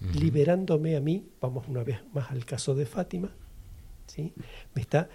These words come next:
Speaker 2: liberando para que yo pueda obrar de otra manera. ¿Sí? Se está haciendo cargo de esa energía, de esa energía de la que yo participo. Es decir,
Speaker 1: Porque uno siente
Speaker 2: eh,
Speaker 1: una afinidad cuando pasan esas cosas. No, no, no.
Speaker 2: Mm.
Speaker 1: O sea,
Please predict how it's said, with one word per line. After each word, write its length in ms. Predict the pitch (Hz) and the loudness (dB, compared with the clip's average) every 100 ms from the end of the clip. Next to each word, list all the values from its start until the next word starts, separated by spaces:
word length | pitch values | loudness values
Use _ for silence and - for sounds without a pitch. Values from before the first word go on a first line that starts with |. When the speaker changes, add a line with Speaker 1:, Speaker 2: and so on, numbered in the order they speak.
| - - | -16 -2
Speaker 2:
liberando 500 | 156 151 165 190 190 | 2 4 4 2 0
para 200 | 170 156 | 0 -2
que 100 | 156 | -4
yo 160 | 160 | -4
pueda 300 | - 165 180 | -2 0 2
obrar 400 | 156 147 165 175 | 4 4 4 0
de 240 | 170 147 151 | 0 0 2
otra 220 | 147 135 | 2 0
manera. 520 | 120 113 110 107 - - - _ _ _ _ _ _ _ _ - | 0 -2 -2 -4 -8 -14 -20 _ _ _ _ _ _ _ _ -18
¿Sí? 120 | - 151 | -12 -10
Se 140 | - 139 | -2 -2
está 160 | - | 0
haciendo 400 | 131 165 139 123 | -4 -2 -2 -2
cargo 460 | - 165 147 120 104 - - | 0 0 2 0 -2 -6 -4
de 120 | 135 | 0
esa 200 | 127 156 | 2 0
energía, 580 | 127 131 123 - 147 170 - - - | 0 0 -2 0 0 0 -4 -10 -2
de 80 | |
esa 140 | 156 190 | 0 0
energía 400 | 151 151 196 202 | -2 0 0 0
de 100 | 131 | 0
la 100 | 127 | -2
que 100 | 135 | 0
yo 240 | 117 208 - - _ | 2 2 0 -10 _
participo. 680 | - 123 131 - 185 - 104 - _ _ _ _ _ _ - | -4 -2 -2 -2 -2 -2 -6 -8 _ _ _ _ _ _ -6
Es 140 | 131 - | -4 -4
decir, 180 | - - - | -6 -10 0
Speaker 1:
Porque 180 | - - | 2 4
uno 160 | 151 123 | 6 6
siente 280 | 143 139 82 | 6 4 6
Speaker 2:
eh, 40 | |
Speaker 1:
una 120 | 80 | 4
afinidad 440 | 76 73 71 71 69 | 4 2 4 4 2
cuando 260 | 67 69 | 0 0
pasan 260 | 71 - 69 | 2 2 2
esas 200 | - - | -2 -4
cosas. 520 | - - - - - - - | -4 -6 -6 -10 -12 -16 -4
No, 220 | 90 92 | 2 2
no, 180 | 90 90 | 2 2
no. 160 | 85 - | 0 -2
Speaker 2:
Mm. 40 | - - - - - - - | -6 -12 -14 -16 -16 -12 -4
Speaker 1:
O 40 | |
sea, 140 | 98 | -2